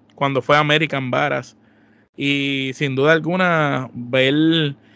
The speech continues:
a Undertaker en el Hall of Fame,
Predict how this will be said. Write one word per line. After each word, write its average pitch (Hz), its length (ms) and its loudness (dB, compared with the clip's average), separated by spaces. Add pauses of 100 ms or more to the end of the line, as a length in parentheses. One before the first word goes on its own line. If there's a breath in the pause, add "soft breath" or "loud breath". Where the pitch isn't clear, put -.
(360 soft breath)
a 151 120 2
Undertaker 156 760 2
en 143 560 -2
el 143 140 -2
Hall 151 160 2
of 143 140 -2
Fame, 190 400 -2